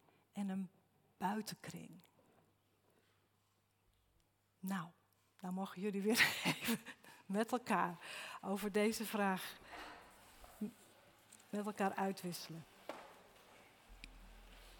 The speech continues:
Lieve Vader in de hemel, wat een mooie woorden om te mogen zingen.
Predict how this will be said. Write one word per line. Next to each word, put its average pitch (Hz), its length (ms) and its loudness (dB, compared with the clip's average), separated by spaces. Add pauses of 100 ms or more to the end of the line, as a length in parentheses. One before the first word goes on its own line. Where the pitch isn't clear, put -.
(580)
Lieve 240 280 4
Vader 196 400 4
in 190 120 2
de 196 60 4
hemel, 185 600 2 (640)
wat 208 180 2
een 208 220 2
mooie 254 340 10
woorden 220 540 8
om 208 240 2
te 226 140 2
mogen 214 400 4
zingen. 180 500 0